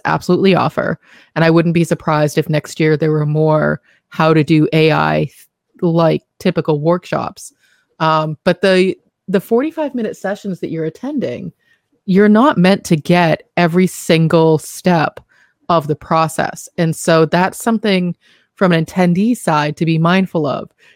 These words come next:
The presenters, their responsibility is to introduce an idea and intro-, excuse me, introduce it in such a way that you wanna know more,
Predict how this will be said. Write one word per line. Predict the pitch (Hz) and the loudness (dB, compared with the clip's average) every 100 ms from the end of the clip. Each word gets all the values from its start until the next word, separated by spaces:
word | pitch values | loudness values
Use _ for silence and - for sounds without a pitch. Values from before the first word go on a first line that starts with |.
| _ 180 | _ -4
The | 185 175 | -2 0
presenters, | 185 175 233 277 269 185 - | -2 0 -2 0 0 0 0
their | 190 226 | 0 2
responsibility | 349 311 226 185 165 175 190 160 | 0 0 -2 -2 -2 -2 0 -2
is | - 165 - | -2 -4 -4
to | - | -4
introduce | 180 185 175 143 165 165 147 | -4 -2 -4 0 0 2 -2
an | - 160 | -2 0
idea | 151 147 180 180 131 131 - _ _ _ - | 0 -2 2 2 2 -2 -8 _ _ _ -4
and | 165 165 156 156 156 - - | 0 2 2 0 -4 -8 -2
intro-, | 190 - - _ _ _ _ _ | -2 -2 -12 _ _ _ _ _
excuse | _ - 202 | _ -6 -6
me, | 160 | -4
introduce | 180 220 214 220 | -2 0 0 0
it | 220 | 0
in | 196 | -2
such | - 175 | -2 -2
a | 170 | 0
way | 160 165 151 | 2 2 2
that | 147 165 | 0 -2
you | 165 170 | 0 0
wanna | 165 175 175 | 2 2 2
know | 165 156 | 0 -2
more, | 156 185 233 135 143 | -2 0 2 2 0